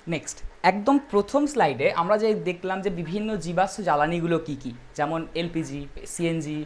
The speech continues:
পেট্রোলিয়াম গ্যাস, আহ, পেট্রোল, কেরোসিন, কয়লা। তা এই যে জীবাশ্ম জ্বালানিগুলো আমরা পড়লাম তাদের তাপন মূল্যের ক্রমটা কেমন, মানে ওই জীবাশ্ম জ্বালানিগুলোর কার তাপন মূল্য বেশি, কার তাপন মূল্য কম, এইটা তোমাকে মনে রাখতে হবে, কারণ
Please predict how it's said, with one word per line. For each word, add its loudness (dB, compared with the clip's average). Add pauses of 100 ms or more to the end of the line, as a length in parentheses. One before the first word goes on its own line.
পেট্রোলিয়াম 0
গ্যাস, 0
আহ, -12
পেট্রোল, 0
কেরোসিন, -2
কয়লা। 0 (320)
তা -2 (140)
এই 2
যে 0
জীবাশ্ম 2
জ্বালানিগুলো 0
আমরা 0
পড়লাম -4 (640)
তাদের 2 (300)
তাপন 0
মূল্যের 2
ক্রমটা -2
কেমন, -12 (220)
মানে -2 (300)
ওই 6
জীবাশ্ম 2
জ্বালানিগুলোর 0 (100)
কার -2 (100)
তাপন -2
মূল্য -2
বেশি, -2 (180)
কার -6
তাপন -4
মূল্য -4
কম, -4 (460)
এইটা -2
তোমাকে -4
মনে -2
রাখতে 0
হবে, 0
কারণ -4